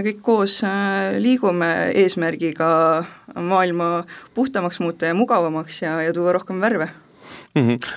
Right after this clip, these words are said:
Speaker 2: Te olete ka ikkagi siis, äh, suunatud, äh, tugevalt sellele, et, äh,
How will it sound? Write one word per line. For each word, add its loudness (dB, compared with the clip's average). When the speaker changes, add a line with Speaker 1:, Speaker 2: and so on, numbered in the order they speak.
Speaker 2:
Te 2
olete 0
ka 0
ikkagi -4
siis, -4
äh, -2
suunatud, -4
äh, -4
tugevalt -4
sellele, -8
et, -12
äh, -8